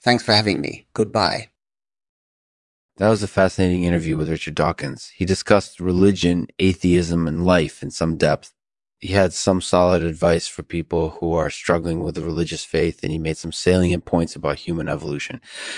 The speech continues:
Speaker 2: I really enjoyed listening to him, and I think you will too. Thanks for listening. And as always,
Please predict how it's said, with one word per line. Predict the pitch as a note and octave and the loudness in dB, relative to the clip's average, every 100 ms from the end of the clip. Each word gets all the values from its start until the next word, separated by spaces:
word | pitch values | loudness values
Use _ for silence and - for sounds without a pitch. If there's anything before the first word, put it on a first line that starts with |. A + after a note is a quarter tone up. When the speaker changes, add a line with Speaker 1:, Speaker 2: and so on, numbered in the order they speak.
| - | -6
Speaker 2:
I | - | 4
really | G2 A2 A#2 | 6 6 6
enjoyed | F#2+ F#2+ G2 F#2 | 4 6 6 6
listening | F#2 - G2 F2+ | 2 0 0 2
to | G2 | 2
him, | F#2 | 2
and | F2+ | 2
I | E2 | 0
think | G2 F#2+ | -2 -4
you | F#2 | 0
will | F#2+ F#2 | 2 0
too. | - F2+ F#2+ G#2 _ _ _ _ _ - | 0 2 2 -2 _ _ _ _ _ -4
Thanks | G#2+ G#2 - | 2 2 2
for | - | 0
listening. | F#2+ G2 - G#2 G2 F#2+ F#2+ F#2 F2 E2+ F2+ - _ _ _ _ - | 4 4 4 4 4 2 0 -4 -8 -10 -10 -16 _ _ _ _ -6
And | F2 | 0
as | E2+ | 4
always, | G#2 G2+ G#2 F#2 - | 6 8 6 4 -2